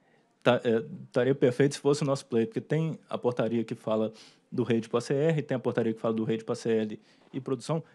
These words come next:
mas não tem nenhuma portaria que dá projeto pro raid. Então, não tem, projeto G D não tem que ter raid mesmo. A gente não tá, é, discutindo essa questão. Então, a gente concorda com o que, que tá colocado no voto, mas isso não é o nosso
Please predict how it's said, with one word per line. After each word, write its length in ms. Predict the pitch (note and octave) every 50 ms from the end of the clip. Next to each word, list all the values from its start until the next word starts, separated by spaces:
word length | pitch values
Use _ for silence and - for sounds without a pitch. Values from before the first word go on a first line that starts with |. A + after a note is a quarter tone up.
| _ _
mas 140 | - C3 D3 E3+
não 100 | F3 D#3
tem 100 | F#3 F#3
nenhuma 200 | F#3 F#3 F3+ E3+
portaria 400 | - E3 D#3+ D3 B2+ B2+ C#3+ C#3
que 80 | -
dá 120 | A#2 B2 B2+
projeto 300 | B2 B2 A#2 A2 A#2+ A#2+
pro 140 | - A#2
raid. 320 | G#2 G#2+ A2 A2+ - - - -
Então, 220 | C3 - C#3+ D#3+
não 180 | F3 F3 G3 G3+
tem, 240 | G3 - E3 E3+
projeto 340 | E3 - - C3 C3+ D#3 D3
G 100 | D3 C#3+
D 100 | A#2 C3+
não 200 | D#3 D3+ E3 G3+
tem 180 | G3 G3 F3 F3
que 60 | -
ter 100 | - D#3+
raid 240 | B2+ C3+ D#3 D#3+ D#3+
mesmo. 400 | C3 A#2+ C3+ C#3+ C#3 - - - _ _ - - _ _ _ _ -
A 120 | - -
gente 260 | - C#3+ D3+ D3 -
não 160 | D3 D#3 E3+
tá, 300 | D3+ - - C3 C#3+ C#3 - - - - - _ _ _ -
é, 240 | - C3+ B2+ A#2+ A2+
discutindo 440 | A2 - - - C3 - - C3+
essa 140 | C3+ C3 D3
questão. 400 | C#3 D3+ C#3 C3 - - G#2+ G#2 - - _ _ _ _ _ -
Então, 200 | - B2+ - C#3
a 40 | C#3+
gente 200 | C#3 E3+ E3 -
concorda 600 | - F3+ D#3 C3 - - B2+ D#3 G3 G3 F3 F3+
com 160 | F3 - C#3
o 40 | C#3
que, 100 | C3 C3+
que 60 | B2
tá 120 | - A#2 A2+
colocado 320 | - B2+ A2+ - B2+ A2+
no 120 | A2 A2
voto, 400 | G2+ - G#2+ A2+ C#3+ D#3+ - - _ - - - _ -
mas 220 | - - F#3+ C3
isso 160 | D#3 - -
não 200 | D3+ E3 G3 F3
é 220 | C3+ C#3+ E3 F3 D#3 - _ _ _ _ _ _ _ _ -
o 100 | - C3+
nosso 520 | B2 A#2+ C3 C#3 C3+ - - D3+ D3 -